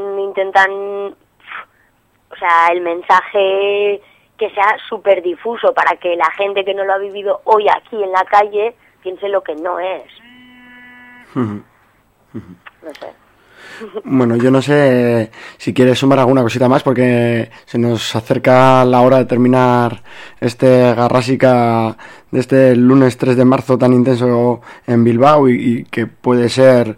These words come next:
Speaker 2: pues, un punto y aparte o un punto y seguido, ¿no?, de lo que hasta ahora habíamos conocido como movilizaciones ciudadanas. Y, bueno, aprovechar estos minutillos que nos quedan para que tú también, pues, si tienes algo que decir, nos lo digas.
Speaker 1: Nada. Yo,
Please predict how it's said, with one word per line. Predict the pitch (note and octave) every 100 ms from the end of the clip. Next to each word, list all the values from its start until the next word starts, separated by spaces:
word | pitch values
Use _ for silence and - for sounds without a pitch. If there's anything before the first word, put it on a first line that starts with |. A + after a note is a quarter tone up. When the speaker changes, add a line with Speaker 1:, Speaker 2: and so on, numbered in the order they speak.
| - - - -
Speaker 2:
pues, | B2 A2+ A2+ A2
un | C#3 C3+
punto | - - C#3+ D3+ C3+
y |
aparte | A#2 D#3+ D3+
o | C3+
un | C3 C3
punto | C#3 C#3+
y | B2
seguido, | B2+ B2 D3+ C3+
¿no?, | D#3
de | D3+
lo | B2+ A#2+
que | B2+ B2 B2 B2 A#2+
hasta | A#2+ -
ahora | A#2+ B2
habíamos | B2 C3 C3+ C3
conocido | C#3 B2+ B2 C#3 C3
como | C3 B2+
movilizaciones | B2+ B2 A#2+ A#2+ A2+ B2+ A#2
ciudadanas. | B2 B2 B2 C3+ C3+ - - - - -
Y, | B2 A2+ A2 A2+
bueno, | G#2+ A#2 G#2+ G#2+
aprovechar | G#2+ - G#2+ A2 A2 A#2+ A#2+ A2+ - -
estos | A#2 B2
minutillos | A#2+ A#2+ B2+ A2+
que | B2
nos | A#2
quedan | B2+ B2+
para | A#2+ A2
que | A2
tú | - A2
también, | A2 A2+ A2 - - -
pues, | - G2+
si | G#2+
tienes | A2+ G#2
algo | A2
que | A2+
decir, | G#2+ G#2+ A2+ A#2 A#2 _ - - -
nos | A2+
lo | G#2
digas. | G#2+ G2+ -
Speaker 1:
Nada. | D3+ D3+ D3 C#3 _ _ _ _ _
Yo, | G3+ G3+ F#3+ G3 G3 G3